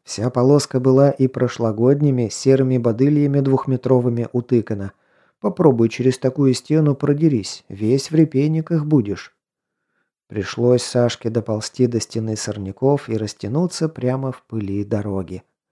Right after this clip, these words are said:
Машка уселась рядом на корточки и опять заревела. Девочку Виктору было жалко.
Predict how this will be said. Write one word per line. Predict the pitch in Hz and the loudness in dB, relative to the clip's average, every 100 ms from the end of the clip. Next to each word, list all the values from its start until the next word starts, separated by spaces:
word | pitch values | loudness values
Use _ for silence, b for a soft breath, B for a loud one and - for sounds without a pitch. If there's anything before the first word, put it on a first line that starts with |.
| _ _ _ _ | _ _ _ _
Машка | - 160 - 214 | -2 -2 0 -2
уселась | 202 - 151 170 - | -2 -2 -2 -2 -2
рядом | 127 127 143 | -2 0 -2
на | 127 | -4
корточки | 107 110 131 135 - 147 | -4 -6 -6 -8 -6 -8
и | - 117 | -4 -6
опять | 104 104 107 | -6 -8 -6
заревела. | 113 110 107 110 98 98 - _ _ _ _ _ | -4 -2 -2 -2 -2 -6 -10 _ _ _ _ _
Девочку | 101 113 120 120 - - 117 | -6 -2 0 -2 -4 -4 -2
Виктору | 92 104 110 - 107 | -2 -6 -6 -6 -6
было | 104 113 107 | -4 -4 -4
жалко. | 104 113 101 - | -4 -6 -6 -12